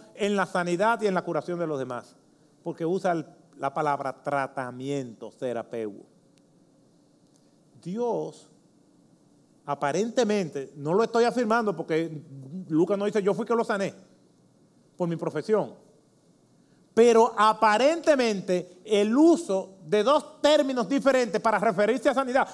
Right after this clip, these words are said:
porque los dos significan sanar, pero uno con tratamiento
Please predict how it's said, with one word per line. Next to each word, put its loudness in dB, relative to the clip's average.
porque 2
los 4
dos 4
significan -2
sanar, 0
pero 2
uno 4
con -6
tratamiento 0